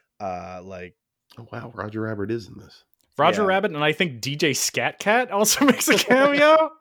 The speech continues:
Speaker 1: Yeah, and, like, he's, like, at, like, it's basically, like, how the band broke up, right?
Speaker 2: Oh my
Speaker 1: Like
Speaker 2: God, so it's sorta like Who Framed Roger Rabbit, where
Speaker 1: Yes,
Speaker 2: they're
Speaker 1: yes, a hundred percent.
Speaker 2: Oh, that's neat.
Speaker 1: And, like, and, like, d-, Chip's like, "As you can see, I got the C G job done." And, like, 'cause, like,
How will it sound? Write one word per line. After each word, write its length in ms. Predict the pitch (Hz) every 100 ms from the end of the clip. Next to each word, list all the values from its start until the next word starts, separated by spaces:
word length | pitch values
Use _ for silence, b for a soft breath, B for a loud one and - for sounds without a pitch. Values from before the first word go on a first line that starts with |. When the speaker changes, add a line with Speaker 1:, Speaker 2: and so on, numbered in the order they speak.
| _ B B B B B B -
Speaker 1:
Yeah, 280 | 220 135 139
and, 100 | 156
like, 140 | 147
he's, 180 | 160 127
like, 180 | 139 127
at, 240 | 123 131 139
like, 180 | 139 117
it's 140 | 135
basically, 460 | 165 151 - 135 135
like, 160 | 123
how 160 | - 127
the 100 | 113
band 360 | 107 110 107 98
broke 260 | 104 92
up, 300 | 98 95 95
right? 200 | 92 92
Speaker 2:
Oh 80 | 196
my 100 | 269
Speaker 1:
Like 100 | 143
Speaker 2:
God, 180 | 127 165
so 200 | 220 196
it's 120 | 185
sorta 280 | - 208 294
like 260 | 190 185 185
Who 140 | 180
Framed 260 | - 165 147
Roger 300 | 151 127 123
Rabbit, 420 | 160 175 95 87
where 180 | 226 392
Speaker 1:
Yes, 340 | 403 95 92
Speaker 2:
they're 120 | 202
Speaker 1:
yes, 160 | 311 302
a 60 |
hundred 280 | 147 220 302
percent. 200 | 294 -
Speaker 2:
Oh, 220 | 285 185 160
that's 320 | 143 - 120
neat. 140 | 104
Speaker 1:
And, 100 | 185
like, 280 | 190 175 151 147
and, 120 | 151
like, 340 | 143 131 101
d-, 120 | 120 - _
Chip's 360 | - 139 135
like, 180 | 127 120
"As 260 | 113 143 131
you 80 | 139
can 120 | 139
see, 300 | - 143 156
I 80 | 117
got 220 | 113 -
the 60 |
C 260 | - 127 117
G 200 | 101 113
job 380 | 107 110 107 104
done." 540 | 113 107 113 147 135
And, 160 | 95 95
like, 280 | 92 92 90
'cause, 180 | 117 113
like, 220 | 107